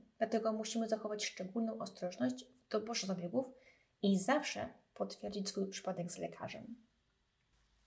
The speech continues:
Czy przeciwwskazania są na zawsze? Nie wiem, czy zwróciliście na to uwagę,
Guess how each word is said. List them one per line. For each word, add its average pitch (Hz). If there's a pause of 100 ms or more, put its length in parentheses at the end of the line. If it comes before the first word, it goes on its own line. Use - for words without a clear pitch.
Czy 330
przeciwwskazania 202
są 190
na 175
zawsze? - (1300)
Nie 208
wiem, 370
czy 302
zwróciliście 254
na 226
to 214
uwagę, 196